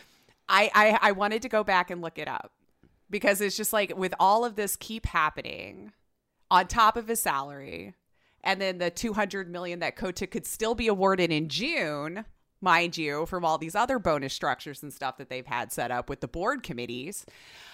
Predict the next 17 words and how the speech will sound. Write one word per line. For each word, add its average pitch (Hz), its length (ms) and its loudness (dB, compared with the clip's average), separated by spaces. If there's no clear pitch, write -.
Um, 214 800 4
two 311 240 -2
thousand, 294 720 0
let 202 120 -6
me 196 60 -8
see 190 120 -10
if 180 80 -8
I 170 60 -4
can 156 120 -8
find 147 240 -6
it 139 120 -12
here. 78 300 -10
So 196 680 -2
in 196 100 -4
two 349 220 -2
thousand 294 500 2
eighteen, 214 720 -8